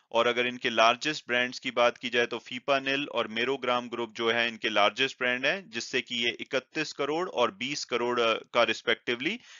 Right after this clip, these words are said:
इन्होंने नौ महीने के अंदर रेवेन्यू कमाया है। इसके अलावा जो कंपनी है वो आज की डेट में केटर करती है एंटी इनफ-, इन्फेक्टिव, अ, जो और पेन मैनेजमेंट जो थेरेपेटिक एरियाज होते हैं।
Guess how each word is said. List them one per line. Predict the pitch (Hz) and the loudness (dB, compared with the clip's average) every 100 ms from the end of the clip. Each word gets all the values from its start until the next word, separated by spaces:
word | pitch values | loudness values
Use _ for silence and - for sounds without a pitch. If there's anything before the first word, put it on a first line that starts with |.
| - 127 | -10 -4
इन्होंने | 135 135 180 | 0 0 0
नौ | 143 123 | 2 2
महीने | 120 117 113 | 4 2 0
के | 110 | 2
अंदर | 110 113 160 | 0 2 2
रेवेन्यू | 120 107 104 | 2 0 -2
कमाया | 104 101 98 95 | -6 -4 0 0
है। | 95 98 98 _ _ _ _ _ _ - | 0 -4 -10 _ _ _ _ _ _ -6
इसके | 127 - 151 | -6 4 6
अलावा | 139 135 139 135 | 8 6 6 2
जो | 123 123 | 2 -2
कंपनी | 131 127 127 147 | -2 -4 -6 -6
है | 147 147 | 0 0
वो | 151 127 123 117 | 0 0 -2 0
आज | 110 113 - | 4 2 2
की | 131 | -4
डेट | 123 127 117 | -2 -2 -4
में | 123 | -6
केटर | - 120 127 | -2 -2 -2
करती | 117 120 113 127 | -2 -4 0 0
है | 104 113 | 2 0
एंटी | 123 139 135 | -2 -6 -4
इनफ-, | 123 127 127 117 - 120 - | -2 -2 -2 -6 -4 -4 -6
इन्फेक्टिव, | 127 - 127 - - 147 135 123 | -10 0 0 0 -2 0 2 4
अ, | 117 110 - | 6 4 0
जो | - 120 | -6 -2
और | 120 | 0
पेन | 107 123 127 | 0 -2 -2
मैनेजमेंट | 127 123 123 120 127 123 | -2 -4 -4 -6 -8 -4
जो | 123 | -6
थेरेपेटिक | 123 123 117 120 113 127 117 | -4 -4 0 0 0 -6 -4
एरियाज | 120 123 127 123 | -2 0 0 -2
होते | 120 139 | -6 -2
हैं। | 143 | -2